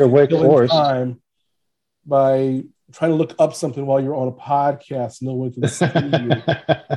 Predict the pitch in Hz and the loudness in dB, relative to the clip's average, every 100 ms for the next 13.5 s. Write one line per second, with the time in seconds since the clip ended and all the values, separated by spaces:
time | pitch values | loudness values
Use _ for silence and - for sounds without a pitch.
0 | - 127 170 139 - 160 123 - 147 127 | -8 -4 -2 -2 -2 -6 -6 -8 -8 -6
1 | 120 - _ _ _ - 151 151 156 156 | -8 -10 _ _ _ 0 4 6 8 6
2 | 151 139 123 _ _ _ _ _ _ _ | 6 2 -8 _ _ _ _ _ _ _
3 | _ - 185 208 208 240 190 180 180 180 | _ 2 4 4 4 2 4 2 2 2
4 | 180 185 190 165 156 135 156 180 175 196 | 4 2 2 2 0 -2 0 0 0 0
5 | 156 160 147 208 214 254 262 202 208 240 | -2 -4 0 6 6 8 4 2 0 0
6 | 262 226 196 - 202 175 170 - 165 - | -2 -2 -2 -4 0 2 2 0 -2 -2
7 | 160 165 - 160 208 202 185 185 180 131 | -4 -4 -4 -2 -2 -2 -6 -4 -4 -4
8 | - 170 160 143 - 131 - _ _ _ | -6 -4 -4 -8 -12 -12 -12 _ _ _
9 | _ _ _ 123 - 214 220 214 - - | _ _ _ -20 -4 2 4 4 2 2
10 | 127 180 156 165 165 - 160 151 - 147 | 2 0 0 -2 -2 -2 -2 -2 -4 -10
11 | 127 - 147 143 _ _ _ 151 226 359 | -10 -6 -6 -6 _ _ _ -2 2 4
12 | 349 240 233 190 135 170 170 147 139 156 | 2 2 2 2 4 2 4 -2 -2 -10
13 | - 131 120 104 | -14 -14 -12 -14